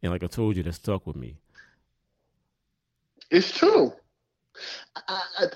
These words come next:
Speaker 2: I think, um, they say, uh, in order to be an overnight success, it takes ten years.
Speaker 1: Yeah.
Speaker 2: Man, I, I must be a double overnight success because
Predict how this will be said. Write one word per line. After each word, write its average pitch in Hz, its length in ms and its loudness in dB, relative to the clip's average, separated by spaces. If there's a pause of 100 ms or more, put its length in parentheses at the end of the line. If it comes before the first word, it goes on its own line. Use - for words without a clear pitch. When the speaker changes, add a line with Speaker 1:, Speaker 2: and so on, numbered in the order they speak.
Speaker 2:
I - 20 -2
think, 220 440 -2
um, 160 360 0 (1160)
they 156 160 4
say, 202 260 4
uh, 156 120 4 (360)
in 147 120 2
order 185 340 4
to 185 100 2
be 170 140 -4
an 143 80 4
overnight 147 420 2
success, 131 460 -4
it 120 80 -10
takes - 340 -8
ten 117 240 -4
years. 117 460 -2
Speaker 1:
Yeah. 76 360 -4 (1500)
Speaker 2:
Man, 127 600 2 (300)
I, 113 160 -4 (100)
I 120 120 -4
must 123 340 -2
be 107 120 -4
a 101 60 -6
double 131 300 6
overnight 104 360 0
success 104 360 -6
because 104 500 -2